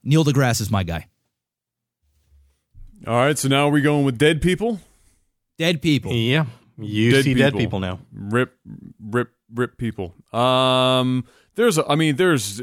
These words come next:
Speaker 2: obviously a huge number of, of people, uh, I could probably think of that I would love to talk to that are no longer with us.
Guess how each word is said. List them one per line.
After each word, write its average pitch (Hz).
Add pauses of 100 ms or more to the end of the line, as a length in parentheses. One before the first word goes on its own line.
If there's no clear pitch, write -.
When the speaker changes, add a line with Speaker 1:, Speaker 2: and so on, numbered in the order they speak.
(120)
Speaker 2:
obviously 127
a 104
huge 127
number 110
of, 92
of 104
people, 117
uh, 95
I 107
could 107
probably 113
think 107
of 98
that 101
I 101
would 98
love 101
to 95
talk 104
to 101
that 101
are 95
no 120
longer 110
with 110
us. 101